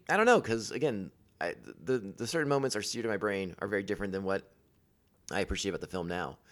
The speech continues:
You know, I, I have very little recollection in eighty-three of my impression of, uh, of the Emperor, other than he was kinda scary. You know, I watch it now, and I'm just delighted by, by Ian McDiarmid's, uh, performance.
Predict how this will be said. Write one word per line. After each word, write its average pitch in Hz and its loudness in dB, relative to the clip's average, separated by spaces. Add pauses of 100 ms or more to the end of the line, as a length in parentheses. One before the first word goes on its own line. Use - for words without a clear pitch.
(320)
You - -6
know, 92 0 (260)
I, 117 4
I 117 4
have 117 0
very 123 4
little 110 4
recollection 98 -2 (100)
in 104 -4
eighty-three 90 -6 (600)
of 92 -2
my 95 0
impression 95 -2
of, 87 -2 (500)
uh, 82 -6
of 95 -2
the 110 -2
Emperor, 92 -2 (120)
other 117 -2
than 110 -4
he 101 -4
was 117 -6
kinda 113 -2
scary. 104 0 (640)
You 110 -6
know, 113 4
I 101 4
watch 131 2
it 95 -4
now, 95 2
and 110 0
I'm 107 0
just 107 -6
delighted 98 2
by, 85 0 (360)
by 95 -2
Ian 101 -2
McDiarmid's, 90 -2 (400)
uh, 62 -6 (240)
performance. - -4